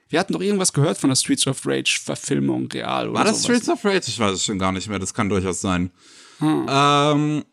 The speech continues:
Speaker 2: auf jeden Fall, jetzt haben sie sich Space Channel Five zum einen vorgenommen,
Speaker 1: Hm, weiß
Speaker 2: was
Speaker 1: nicht mehr.
Speaker 2: damals ursprünglich für den Dreamcast in neunundneunzig rausgekommen ist und so ein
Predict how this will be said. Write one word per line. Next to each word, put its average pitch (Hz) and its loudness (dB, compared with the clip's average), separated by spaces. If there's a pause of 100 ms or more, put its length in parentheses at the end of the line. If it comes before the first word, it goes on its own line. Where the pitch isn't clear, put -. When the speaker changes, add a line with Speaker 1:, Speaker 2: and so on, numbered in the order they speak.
Speaker 2:
auf 170 -2
jeden 240 -4
Fall, 226 0
jetzt 196 -2 (100)
haben 185 2
sie 165 -2
sich 151 -2 (360)
Space - 0
Channel 202 4
Five 156 0 (260)
zum 117 0
einen 98 2
vorgenommen, 104 2 (340)
Speaker 1:
Hm, 147 4
weiß 120 0
Speaker 2:
was - -
Speaker 1:
nicht 113 2
mehr. - -2
Speaker 2:
damals 120 2
ursprünglich 127 0
für 135 -2
den 117 2
Dreamcast 135 2
in 185 2
neunundneunzig 175 2
rausgekommen 208 2
ist 247 2
und 127 -2
so 120 0
ein 113 2